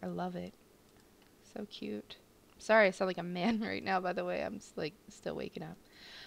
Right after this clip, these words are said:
Okay, so we have the Empire sandals. Uh, these come in Freya, Hourglass, Isis, Maitreya, Physique, and Venus.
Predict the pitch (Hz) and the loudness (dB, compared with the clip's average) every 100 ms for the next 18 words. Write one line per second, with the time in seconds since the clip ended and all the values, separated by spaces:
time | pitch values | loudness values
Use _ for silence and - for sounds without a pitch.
0 | - 220 226 165 170 - 262 277 320 277 | -2 2 2 2 2 6 6 6 4 6
1 | 262 269 277 277 262 262 - 240 226 220 | 6 6 2 2 2 2 2 2 2 2
2 | 220 - - - - - 214 220 - 220 | 0 -2 -14 -18 -4 0 0 -2 -2 -2
3 | 208 - 233 240 240 226 220 220 208 202 | -2 0 4 4 4 4 2 2 0 -2
4 | - 220 214 - 208 - 190 - 185 185 | -2 -2 -2 -2 -4 -4 -6 -2 0 0
5 | 185 - 185 - 180 - 175 180 185 233 | -2 -4 -6 -4 -4 -4 -4 -4 -2 0
6 | 247 247 247 - | 2 2 0 -6